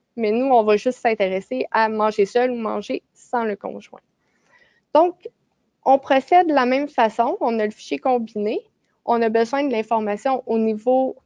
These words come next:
de l'épisode. Donc, on va se faire différents compteurs pour, euh, chaque option avec qui on était lorsqu'on mangeait.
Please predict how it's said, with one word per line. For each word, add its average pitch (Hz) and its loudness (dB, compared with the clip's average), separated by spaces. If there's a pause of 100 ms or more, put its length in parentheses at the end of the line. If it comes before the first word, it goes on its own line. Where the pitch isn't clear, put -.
(140)
de 202 2
l'épisode. 220 -4 (580)
Donc, 220 0
on 226 6
va 254 2
se 254 -2
faire 320 4 (200)
différents 294 0
compteurs 220 -2 (420)
pour, 262 2
euh, 302 6 (580)
chaque 277 -2
option 262 -4
avec 208 -6
qui 277 -8
on 226 -6
était 196 -2
lorsqu'on 220 -4
mangeait. 185 -6